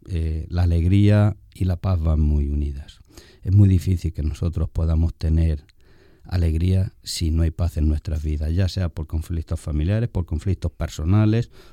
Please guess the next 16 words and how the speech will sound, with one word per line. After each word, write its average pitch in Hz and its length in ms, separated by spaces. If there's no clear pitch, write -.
o - 140
por - 180
conflictos 80 580
sociales. 73 640
Cuando, 85 640
eh, 82 680
hay 101 140
conflicto, 92 800
cuando 80 280
hay 92 80
violencia, 85 840
es 92 100
muy 80 200
difícil 76 720
uno 80 300
ser 80 320